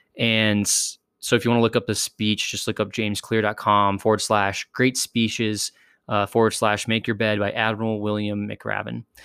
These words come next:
Um, so that's the entire speech. It's a great speech. I was getting goosebumps as I was reading it. I forgot how powerful this is. I love this. And it's, it's really,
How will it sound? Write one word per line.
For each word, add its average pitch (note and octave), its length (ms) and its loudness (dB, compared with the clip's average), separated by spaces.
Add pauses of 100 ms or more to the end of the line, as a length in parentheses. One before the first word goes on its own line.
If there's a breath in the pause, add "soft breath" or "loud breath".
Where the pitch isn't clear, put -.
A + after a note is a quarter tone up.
(340 loud breath)
Um, A2+ 800 2 (960)
so - 160 0
that's D3+ 160 4
the E3 40 2
entire E3+ 240 4
speech. C3+ 420 0 (540)
It's C3+ 120 0
a C3+ 60 0
great C#3 240 2
speech. - 260 0
I B2 60 -2
was C#3 100 2
getting C3+ 160 0
goosebumps A#2+ 400 0
as B2 160 -2
I A2+ 80 0
was G#2+ 80 -4
reading G#2+ 280 -4
it. G2+ 60 -8
I A#2 100 -4
forgot A2 340 -2
how A2 80 -2
powerful G#2 400 -2
this G2 200 -4
is. G2 240 -4 (600 loud breath)
I A#2+ 400 2 (260)
love A#2 520 2
this. G#2+ 260 0
And A2 200 -4
it's, A2+ 140 -6
it's A#2 220 -10 (280)
really, B2 460 2